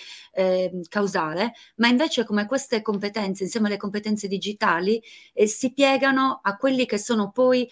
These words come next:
i loro desiderata, il loro percorso formativo, come esercitare da una parte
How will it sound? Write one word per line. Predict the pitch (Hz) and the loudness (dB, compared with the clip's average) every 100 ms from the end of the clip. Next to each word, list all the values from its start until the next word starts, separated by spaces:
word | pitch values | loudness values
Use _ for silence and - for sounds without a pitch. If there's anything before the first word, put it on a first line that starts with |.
| - - | -10 -2
i | 196 | 2
loro | 208 196 | 4 2
desiderata, | 190 185 170 202 180 165 170 - | 0 -2 -2 0 0 -2 -8 -4
il | 208 | 0
loro | 214 202 | 0 0
percorso | 208 208 233 233 | -4 -4 -4 -4
formativo, | - 190 190 196 254 156 160 | -4 -4 -4 -2 -4 -4 -6
come | - 190 185 170 - - | -4 -2 0 -2 -8 -6
esercitare | - 208 226 226 - 233 247 185 170 | 0 4 4 2 -2 0 2 4 2
da | 180 | 0
una | 185 190 | -2 2
parte | 262 285 247 - 175 | 4 4 2 -4 -6